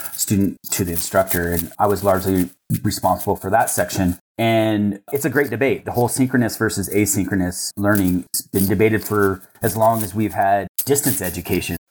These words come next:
And so I think it really comes down to context and situation. For instance, students at Metropolitan State,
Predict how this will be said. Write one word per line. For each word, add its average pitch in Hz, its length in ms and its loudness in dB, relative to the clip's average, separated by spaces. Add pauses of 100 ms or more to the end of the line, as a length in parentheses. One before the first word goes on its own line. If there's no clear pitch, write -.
(120)
And 107 360 2
so 107 680 2
I 131 200 4
think 117 440 -4
it 104 160 4
really 107 580 0
comes 98 260 0
down 95 260 2
to 92 240 0
context 95 540 0
and 87 80 -2
situation. 87 720 -2 (260)
For 101 180 2
instance, 92 680 0 (260)
students 107 300 0
at - 80 2
Metropolitan 90 400 0
State, 113 540 2